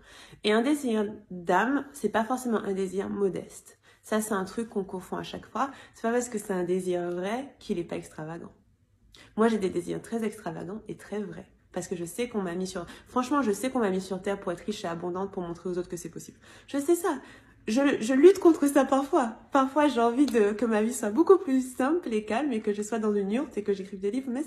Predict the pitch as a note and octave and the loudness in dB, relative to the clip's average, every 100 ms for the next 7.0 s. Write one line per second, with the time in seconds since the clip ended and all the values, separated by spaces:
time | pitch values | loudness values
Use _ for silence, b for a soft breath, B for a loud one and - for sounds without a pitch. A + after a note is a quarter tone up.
0 | - B3+ D#4 D#4+ D4 C4+ B3+ C4+ C4 A3+ | -8 -10 -8 -6 -8 -6 -6 -6 -6 -8
1 | B B B A3+ A#3 B3+ C#4 F#4+ C4 A3+ | B B B -4 2 2 4 4 4 2
2 | - - - - G#3 G#3 G#3+ A3 F#3+ - | -2 -4 -6 -4 -2 -2 -2 -2 -2 -2
3 | G3 F#3+ B B - G#3 G#3+ A3 B3+ C4+ | 0 0 B B 2 4 4 2 0 0
4 | G3+ G#3+ G3+ G3+ G3 F3+ D#3 - - - | 0 0 -2 -2 -2 -2 -6 -12 -18 -6
5 | F#3 G3 G#3+ G#3+ F#3+ - - - B3+ C#4+ | -4 -2 -4 -6 -10 -10 -12 -6 2 6
6 | C#4 C4+ A#3 G#3+ - F#3+ F3 F3 - | 8 8 6 0 -2 -8 -8 -10 -12